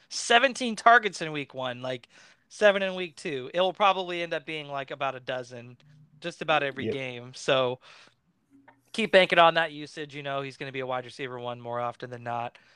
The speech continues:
Speaker 1: And Waller's getting good usage right now, too. He's the number three tight end. So all these rich tight ends that you drafted you know, like, at the top of the draft, they're all kinda paying off right now. At least a, a, a lot of them are. He's coming off of an eight-target game,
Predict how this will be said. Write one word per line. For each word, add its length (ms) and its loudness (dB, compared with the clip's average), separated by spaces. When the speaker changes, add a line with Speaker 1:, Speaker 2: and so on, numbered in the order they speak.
Speaker 1:
And 120 -8
Waller's 400 8
getting 240 -4
good 140 -6
usage 380 -10
right 180 2
now, 140 0
too. 240 -8
He's 160 -8
the 60 -8
number 200 -2
three 380 -4
tight 260 2
end. 200 -4
So 160 -4
all 120 2
these 300 -6
rich 360 -2
tight 260 4
ends 240 -4
that 100 -10
you 100 -14
drafted 600 -4
you 100 -10
know, 400 0
like, 200 -8
at 100 -6
the 60 -12
top 260 4
of 60 -20
the 60 -10
draft, 300 2
they're 140 2
all 100 2
kinda 220 -6
paying 280 -8
off 220 -6
right 140 -4
now. 180 -6
At 60 -8
least 200 -16
a, 200 -14
a, 80 -12
a 60 -14
lot 180 -2
of 100 -6
them 160 -6
are. 180 -4
He's 400 -12
coming 220 -4
off 160 0
of 80 -10
an 80 -6
eight-target 480 -4
game, 360 -6